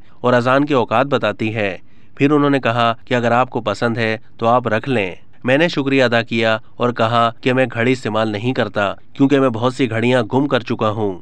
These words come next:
यह सुनकर उसामा बिन लादेन मुस्कुराए और उन्होंने वो घड़ी दोबारा अपनी कलाई पर बांध ली। इस वाक़ये के तीन साल के बाद ग्यारह सितंबर दो हज़ार एक को मैं अपने दफ्तर में बैठा था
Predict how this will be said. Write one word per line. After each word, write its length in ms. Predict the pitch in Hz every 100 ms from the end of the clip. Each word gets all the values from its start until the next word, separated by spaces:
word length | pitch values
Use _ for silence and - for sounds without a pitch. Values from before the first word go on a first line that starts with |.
| - - -
यह 140 | 123 127
सुनकर 300 | 131 123 117
उसामा 340 | 123 117 120
बिन 120 | 113
लादेन 280 | 113 113 117
मुस्कुराए 480 | 104 - 113 113 110 - -
और 140 | 120
उन्होंने 260 | 120 123 127
वो 140 | 120 104
घड़ी 240 | 113 123
दोबारा 320 | 107 104 110
अपनी 180 | 113 117
कलाई 280 | 113 101 107
पर 160 | 113 110
बांध 240 | 98 113
ली। 320 | 120 98 87 - - - - -
इस 180 | 160 147
वाक़ये 300 | 147 156 180
के 80 | 170
तीन 220 | 151 147
साल 200 | 147 139
के 80 | 139
बाद 160 | 135
ग्यारह 240 | 113 113 117
सितंबर 420 | 117 113 110 107
दो 100 | 104
हज़ार 260 | 110 110
एक 240 | 90 107 107
को 180 | 113 110 - - -
मैं 80 | 117
अपने 200 | 117 120
दफ्तर 320 | 104 101 113
में 100 | 113 104
बैठा 260 | 95 113
था 220 | 101 104